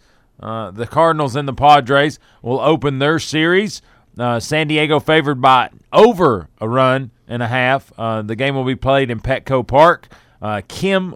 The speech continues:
will be the pitcher for Saint Louis. Chris Paddock will be the pitcher for San Diego. S-, Padres had a better regular season record than the Cardinals. That's not always the case. At thirty-seven and twenty-three, Cardinals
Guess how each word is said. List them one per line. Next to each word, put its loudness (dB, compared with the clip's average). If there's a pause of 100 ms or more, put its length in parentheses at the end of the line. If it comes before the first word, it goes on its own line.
will -2
be -2
the -4
pitcher -4
for -6
Saint -4
Louis. 0
Chris -2
Paddock 0 (440)
will -10
be -2
the -2
pitcher -8
for -8
San -6
Diego. -2 (360)
S-, -20 (240)
Padres 4
had 4
a 2
better 4
regular 2
season -4
record 0
than -4
the -6
Cardinals. 2
That's -2
not 2
always 4
the -6
case. -2 (240)
At -6
thirty-seven 0
and -6
twenty-three, -2
Cardinals 2